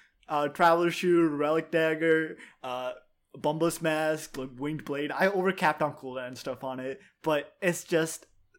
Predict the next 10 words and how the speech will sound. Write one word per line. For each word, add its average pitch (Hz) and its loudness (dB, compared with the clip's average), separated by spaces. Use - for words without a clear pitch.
so - 0
much 147 -4
fun 113 -8
to 143 -8
play 120 -6
Xing 151 -4
Tian 113 -6
in 123 -14
Corrupt - -12
Arena. - -16